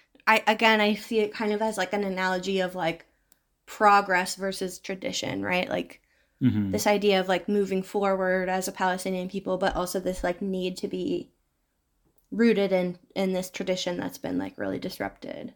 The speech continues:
Speaker 1: And the tension between those two things and the background. But yeah, like, so compelling. Like,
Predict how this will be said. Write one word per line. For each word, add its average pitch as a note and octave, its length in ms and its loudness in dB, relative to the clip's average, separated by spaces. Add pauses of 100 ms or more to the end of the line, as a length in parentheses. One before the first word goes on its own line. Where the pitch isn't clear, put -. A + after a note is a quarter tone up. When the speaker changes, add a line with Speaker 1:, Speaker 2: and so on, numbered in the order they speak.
(1000)
Speaker 1:
And G3 120 -2
the G3 80 -2
tension F#3+ 420 0
between F3+ 300 -6
those F3 160 -10
two - 120 -10
things - 420 -8
and F2+ 260 -4 (840)
the F#3 80 -10
background. - 580 -8 (320)
But G#3+ 100 8
yeah, A#3+ 200 8
like, G#3 260 0
so A#3 180 2
compelling. G3+ 680 0
Like, G3 240 -4